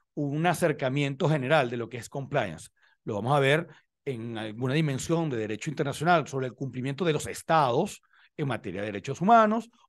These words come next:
o derecho internacional. Esta lámina la utilicé yo en una exposición, eh, sobre regulación y compliance, ¿no? Pero entonces también las re-, mismas, las mismas preguntas.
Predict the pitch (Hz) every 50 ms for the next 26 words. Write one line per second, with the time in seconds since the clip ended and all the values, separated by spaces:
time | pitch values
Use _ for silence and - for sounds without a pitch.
0 | _ - - 233 202 165 147 - - - 160 143 - 151 120 107 107 87 - -
1 | 78 71 71 67 62 60 52 - _ _ _ _ _ _ _ _ _ _ _ _
2 | _ _ _ _ _ _ _ _ _ _ _ _ _ _ _ _ _ _ _ _
3 | _ _ _ _ - - 110 - 180 180 180 170 160 160 160 156 139 131 - 123
4 | 113 - 127 123 135 139 147 160 160 - - 175 139 151 170 - - 220 175 156
5 | 143 131 123 127 _ _ _ - - - _ _ - - 151 135 131 - 143 139
6 | 135 135 131 156 143 147 143 135 135 - 160 156 196 214 - 151 139 120 - 185
7 | 202 190 170 143 120 110 107 - 143 160 180 202 214 - _ - 156 139 127 107
8 | 143 - 190 - 165 147 143 147 175 175 175 196 165 - 185 147 131 160 196 196
9 | 185 - - 113 104 110 131 170 - - - 113 175 220 233 202 156 - 95 95
10 | - -